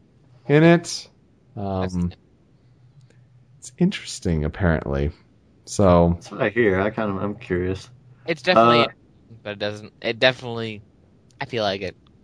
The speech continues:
Speaker 2: it was weakened by the fact that Ash doesn't
Speaker 3: <laughs>
Speaker 2: hang.
Speaker 3: It took you a while to start up that sentence.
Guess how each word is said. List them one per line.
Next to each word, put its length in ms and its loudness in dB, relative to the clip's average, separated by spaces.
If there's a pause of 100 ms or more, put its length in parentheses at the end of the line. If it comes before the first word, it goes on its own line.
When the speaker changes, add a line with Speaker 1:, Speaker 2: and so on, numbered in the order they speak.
(160)
Speaker 2:
it 160 -14
was 220 -12
weakened 340 -14
by 140 -4
the 100 -14
fact 300 -4
that 160 -2
Ash 280 -4
doesn't 840 -10
Speaker 3:
<laughs> 120 -20
Speaker 2:
hang. 240 -10 (1040)
Speaker 3:
It 520 4
took 200 4
you 100 6
a 40 6
while 240 8
to 80 2
start 380 2
up 120 2
that 220 2
sentence. 720 2